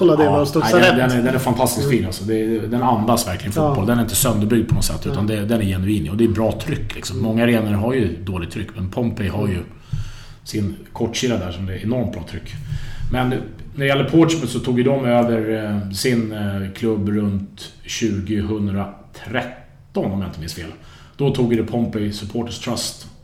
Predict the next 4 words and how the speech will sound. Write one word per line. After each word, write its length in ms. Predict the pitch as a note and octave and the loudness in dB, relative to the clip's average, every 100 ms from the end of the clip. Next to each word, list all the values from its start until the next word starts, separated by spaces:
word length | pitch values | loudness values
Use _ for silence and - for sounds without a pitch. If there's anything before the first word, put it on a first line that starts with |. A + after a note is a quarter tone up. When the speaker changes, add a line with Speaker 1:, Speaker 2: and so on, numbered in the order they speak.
| - - - - - | -20 -20 -20 -20 -6
Speaker 2:
över 460 | A#2 A2+ G#2+ G2 - - - - - - - - | 0 0 0 -2 -6 -12 -20 -20 -20 -20 -18 -16
klubben 460 | - A#2+ A#2 G2 F#2 - - | 0 2 2 0 -4 -8 -10
och 300 | G2+ - - - - | -10 -10 -16 -18 -4
medlemmarna 580 | A2 A2+ G#2 B2 A2 | 0 2 2 2 0